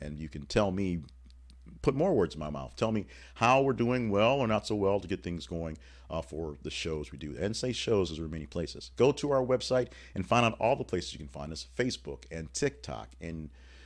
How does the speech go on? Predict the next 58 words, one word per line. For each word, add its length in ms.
YouTube 540
and 100
all 140
those 220
places. 400
We're 120
all 120
there 180
as 160
well. 160
Plus, 340
you 60
can 160
sign 320
up 80
for 380
the 160
newsletter 580
version 320
of 80
this. 220
It 80
comes 180
out 100
about 200
six 260
twenty 540
A 260
M 300
in 40
about 280
two 200
minutes 320
time 460
as 140
I'm 160
recording 300
this 160
live 480
on 200
Monday, 420
uh, 240
where 160
you 80
can 100
just 200
get 160
the 60
link 220
straight 340
to 120
you 220
and 280
check 160
out 100
the 60
replays 500
of 200